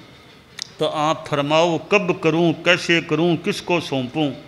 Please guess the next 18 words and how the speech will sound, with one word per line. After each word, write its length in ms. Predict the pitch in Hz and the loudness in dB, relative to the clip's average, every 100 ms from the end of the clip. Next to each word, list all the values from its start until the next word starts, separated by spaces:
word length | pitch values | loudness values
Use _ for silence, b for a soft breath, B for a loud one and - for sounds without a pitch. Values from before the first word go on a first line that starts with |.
| B B B B B B B B B B B B B B B B B B B B B B - - - - - | B B B B B B B B B B B B B B B B B B B B B B -20 -20 -20 -20 -4
सन्यासी 680 | - 226 247 269 262 - 285 | 4 6 8 6 4 4 4
ने 220 | 269 269 | 4 2
कहा, 460 | 269 214 226 269 262 | 0 -2 -2 -4 -4
"ये 280 | 190 226 | -4 -2
वैसे 380 | 214 214 208 220 | -2 -4 -2 -4
तो 440 | 208 202 190 175 - | -2 -2 -2 -4 -2
तुम्हारा 380 | 185 202 202 185 | 2 4 4 2
विषय 480 | 151 170 214 190 | -2 -2 0 0
है, 420 | 117 127 262 285 - - - - - - - - - - - - 131 | 0 -2 -2 -8 -18 -20 -20 -20 -20 -20 -20 -20 -20 -20 -20 -18 -8
राज्य 440 | 127 151 143 156 | -2 -2 -2 -4
का 180 | 151 147 | -2 -2
हम 240 | 117 123 127 | -2 -4 -2
लोग 320 | 165 208 - | -2 -4 -4
तो 460 | 220 220 208 143 123 | -4 -2 -4 -8 -6
धर्म 280 | 120 123 131 | -4 -2 0
के 200 | 196 208 | 2 2
लोग 420 | 170 196 214 147 | 2 0 0 -2
हैं। 400 | 120 226 131 | -2 -2 -4